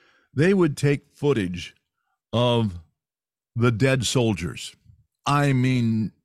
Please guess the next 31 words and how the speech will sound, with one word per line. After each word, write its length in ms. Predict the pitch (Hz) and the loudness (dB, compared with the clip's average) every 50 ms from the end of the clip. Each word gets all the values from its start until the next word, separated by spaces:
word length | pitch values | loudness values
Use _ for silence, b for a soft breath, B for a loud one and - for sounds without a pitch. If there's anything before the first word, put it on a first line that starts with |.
| _ _ _ _ _ - 107 | _ _ _ _ _ -8 -4
graphic 580 | 95 123 160 160 151 135 117 - 113 101 - _ _ _ _ _ _ _ _ - | 0 2 2 2 2 0 0 0 -2 -2 -2 _ _ _ _ _ _ _ _ -2
footage. 500 | 180 160 127 - - - - - - _ _ _ _ _ _ b b b b b b b b | 0 0 0 0 -4 -10 -14 -16 -18 _ _ _ _ _ _ b b b b b b b b
And 160 | 120 123 131 | -2 0 0
they 120 | 139 139 | 2 0
would 140 | 139 131 117 | 0 -2 -2
sit 240 | - - 165 151 - | -4 -4 -6 -2 0
there 360 | 143 131 127 127 123 113 - _ _ _ _ _ _ _ _ _ _ _ _ _ - | 0 2 2 2 0 -2 -6 _ _ _ _ _ _ _ _ _ _ _ _ _ 0
and 220 | 131 123 120 107 | 2 2 2 2
take 260 | - 151 143 143 - - | 2 0 0 0 -2 -4
speeches 540 | - - - 143 131 123 - 113 110 98 | -8 -4 -2 -2 -2 -2 -2 -4 -4 -2
like, 360 | 104 104 104 101 90 - - _ _ _ _ _ | 0 0 0 0 -2 -6 -10 _ _ _ _ _
you 120 | - 117 117 | -4 -2 0
know, 120 | 120 117 | 0 2
"I 60 | 117 | 0
want 320 | 117 123 127 127 127 120 - | 0 0 0 0 -2 -2 -2
the 120 | 107 104 | -4 -4
dying 580 | 98 90 - 107 107 110 110 110 104 104 101 92 | -4 -4 -4 -2 -2 0 0 0 0 -2 -2 -4
to 120 | 95 90 85 | -4 -8 -10
stop. 460 | - - - 98 90 82 85 76 - | -10 -8 -8 -8 -6 -6 -8 -8 -6
I 120 | 95 107 | -4 -4
want 360 | 107 107 107 101 90 87 92 | -2 -2 -4 -4 -6 -6 -4
this 240 | 107 117 113 107 - 107 | -2 -2 -2 -2 -4 -4
and 200 | 98 92 98 104 | -2 -2 -2 -2
that," 260 | 101 101 98 95 - - b b b b b b b b | -2 -2 -4 -6 -8 -12 b b b b b b b b
and 340 | 117 120 117 113 113 - | 0 2 2 2 0 0
let 240 | - 135 143 147 143 | 0 0 0 0 0
the 100 | - 123 | 0 0
warmongers 800 | 117 120 123 135 151 160 160 139 123 123 123 123 117 113 113 107 | 2 2 2 2 2 2 2 0 0 0 0 0 0 0 -2 -2
sit 240 | - - 135 - - | -4 -4 -6 -6 -4
there 180 | 123 113 110 107 | -2 0 0 0
and 320 | 104 104 104 98 - | 0 0 0 -2 -4